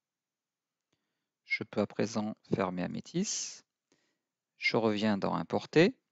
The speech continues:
Et dans Importer, là où j'ai tous mes logos d'importer, je vais pouvoir aller chercher dans mes téléchargements ce fameux logo d'amu. Je le prends, je le glisse et il vient se rajouter.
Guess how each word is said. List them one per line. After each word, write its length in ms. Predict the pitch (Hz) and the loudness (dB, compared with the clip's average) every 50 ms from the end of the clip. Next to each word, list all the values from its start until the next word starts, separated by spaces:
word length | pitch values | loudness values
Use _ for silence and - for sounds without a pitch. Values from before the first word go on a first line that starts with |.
| _ _ _ _ _ _ _ - | _ _ _ _ _ _ _ 0
Et 100 | 98 95 | 0 2
dans 160 | 98 101 104 | 4 4 4
Importer, 420 | 95 101 - 117 - - - 113 | 4 2 0 -2 -4 0 0 2
là 140 | 107 107 110 | 4 6 4
où 120 | 110 107 101 | 4 4 0
j'ai 180 | 110 104 98 | 0 0 -2
tous 240 | - - - - 151 | -2 -2 -4 -4 0
mes 180 | 151 139 131 117 | 2 4 4 6
logos 440 | 117 113 107 110 110 113 113 - _ _ _ _ _ _ _ - | 4 4 2 2 0 0 0 -4 _ _ _ _ _ _ _ -8
d'importer, 520 | - - - - 113 - - - 156 185 | -8 -8 -6 -6 -8 -6 0 2 2 2
je 140 | 185 165 156 | 2 2 0
vais 100 | 156 147 | -2 -2
pouvoir 600 | - - 120 120 113 107 104 98 92 - - _ _ _ _ _ _ _ _ _ _ - | -4 -6 -6 0 2 4 4 4 2 -2 -10 _ _ _ _ _ _ _ _ _ _ 0
aller 240 | - 131 127 131 123 | 2 2 4 4 4
chercher 640 | - - 113 - - - - 110 131 156 208 247 - _ _ _ _ _ _ _ _ _ _ _ _ _ _ _ _ _ _ _ _ _ _ _ _ _ _ _ _ _ _ _ _ _ - | 2 2 0 0 0 0 2 4 4 4 4 2 -4 _ _ _ _ _ _ _ _ _ _ _ _ _ _ _ _ _ _ _ _ _ _ _ _ _ _ _ _ _ _ _ _ _ 2
dans 160 | 147 156 165 | 2 4 4
mes 140 | 151 135 123 | 4 2 0
téléchargements 1040 | - - - 90 - - - - - - - 101 101 104 123 147 175 202 262 262 _ _ _ _ _ _ _ _ _ _ _ _ | 0 0 -2 0 0 0 -2 -4 -8 -12 -14 -12 -6 0 2 2 4 2 0 -2 _ _ _ _ _ _ _ _ _ _ _ _
ce 240 | - - - - 107 | -20 -16 -10 -6 -6
fameux 500 | 101 - 110 101 101 117 139 165 - - - | -4 -2 0 -2 0 2 2 2 2 0 -2
logo 400 | - 110 107 107 104 120 143 165 | -2 0 0 0 2 2 2 6
d'amu. 640 | 143 135 131 139 139 127 120 - - - - - _ _ _ _ _ _ _ | 8 8 6 6 4 -2 -8 -10 -12 -16 -20 -20 _ _ _ _ _ _ _
Je 160 | - - 117 | -6 -2 0
le 160 | 110 107 104 | 0 2 0
prends, 440 | - - - - 127 147 175 196 - _ _ _ _ _ _ _ _ _ _ - | -2 -2 -2 2 4 4 4 2 -2 _ _ _ _ _ _ _ _ _ _ -4
je 140 | - 156 | 2 4
le 180 | 165 143 120 107 | 4 6 6 4
glisse 680 | 90 80 87 104 143 151 - - - - - - - _ _ _ _ _ _ _ _ _ _ _ _ _ _ _ _ - | 4 2 -2 0 0 0 0 0 -2 -4 -6 -8 -12 _ _ _ _ _ _ _ _ _ _ _ _ _ _ _ _ -2
et 80 | 117 117 | -2 0
il 100 | 110 101 | 0 2
vient 160 | 110 139 165 | 2 2 2
se 180 | - - - | 2 2 2
rajouter. 540 | 156 143 147 139 123 120 107 - - - - | 4 6 6 4 4 0 -4 -8 -8 -10 -10